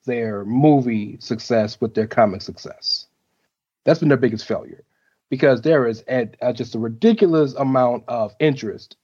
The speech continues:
in what they're doing on screen, and their comics is dying.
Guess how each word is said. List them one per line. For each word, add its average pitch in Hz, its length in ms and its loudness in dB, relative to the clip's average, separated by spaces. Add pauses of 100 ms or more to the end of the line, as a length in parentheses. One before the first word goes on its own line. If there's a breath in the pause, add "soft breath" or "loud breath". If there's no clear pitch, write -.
(140)
in 139 160 0
what 131 160 0
they're 131 120 2
doing 127 360 0
on 117 140 -4
screen, 151 540 -2 (760)
and 131 260 4
their 143 180 4
comics 131 600 0
is 107 240 -10
dying. 104 560 -12